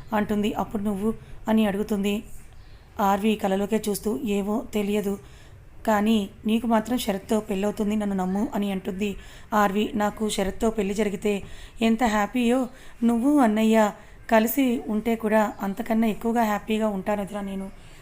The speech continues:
అని అంటుంది లాస్య. "నీ, లాస్య, నీకొకటి చెప్తాను వదిన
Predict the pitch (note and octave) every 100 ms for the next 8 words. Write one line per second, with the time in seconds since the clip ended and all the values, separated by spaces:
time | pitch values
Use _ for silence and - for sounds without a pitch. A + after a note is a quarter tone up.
0 | - A3 A3 G3+ F#3+ G#3 G#3 A3 - -
1 | - - G#3+ G#3 - G#3 G3 - - -
2 | - - A3+ C4+ G#3+ G#3 - G#3+ - A3+
3 | A3 A3 - G3 - A3 G3+ G3+ - -
4 | - - G#3+ G3 G3+